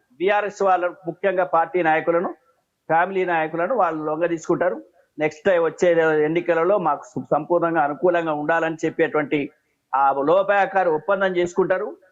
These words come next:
అల్టిమేట్ గా బదనాం అయ్యేది ఏంటంటే కాంగ్రెస్ వాళ్ళేమో మీరు చేయలేకపోయిందని ప్రజలు అంటారు,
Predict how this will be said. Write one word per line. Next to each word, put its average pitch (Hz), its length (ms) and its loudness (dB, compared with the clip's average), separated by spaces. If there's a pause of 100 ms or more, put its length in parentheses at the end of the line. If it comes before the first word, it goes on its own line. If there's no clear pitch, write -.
(220)
అల్టిమేట్ 226 480 0
గా 208 220 4
బదనాం 190 460 0
అయ్యేది 196 320 0
ఏంటంటే 190 520 0 (240)
కాంగ్రెస్ 196 440 0
వాళ్ళేమో 190 440 0
మీరు 170 340 -4
చేయలేకపోయిందని 190 640 2
ప్రజలు 170 260 2
అంటారు, 196 340 -4